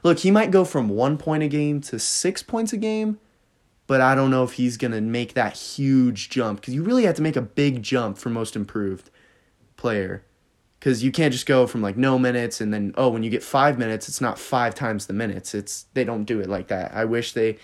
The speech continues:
awarded it like that, but they don't. So I don't know if Talen Horton-Tucker's got a shot. I mean, he's got a shot, but not a huge shot. Uh, sixth man of the year, I thought this was a very good low-key pick.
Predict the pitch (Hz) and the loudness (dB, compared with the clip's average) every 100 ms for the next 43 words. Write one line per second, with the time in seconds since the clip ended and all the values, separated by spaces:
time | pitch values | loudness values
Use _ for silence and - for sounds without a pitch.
0 | - - - _ _ 143 151 170 165 147 | -20 -20 -20 _ _ 4 8 8 8 6
1 | 147 143 143 135 120 107 113 110 107 - | 6 6 4 4 0 -2 -2 -2 -4 -4
2 | 120 107 120 131 143 135 123 143 123 127 | -2 -2 2 4 6 6 6 6 6 6
3 | 123 117 131 117 117 120 107 - 165 160 | 6 4 4 4 2 2 2 2 6 8
4 | - 147 190 208 247 262 254 254 185 135 | 6 2 2 2 4 4 4 4 4 4
5 | 139 135 127 - - 139 127 135 123 - | 4 4 4 0 0 2 4 6 4 4
6 | 104 - - - - _ _ - 131 135 | 0 0 -8 -20 -20 _ _ 2 8 8
7 | 185 214 226 220 185 175 190 190 185 _ | 8 10 10 8 6 8 8 6 2 _
8 | _ - 226 254 170 131 143 143 127 120 | _ 0 0 4 2 2 0 0 0 -2
9 | 107 123 147 165 143 147 139 123 131 135 | 0 4 6 6 6 6 6 8 6 6
10 | - 143 - 143 131 - | 2 -2 0 -2 -2 -4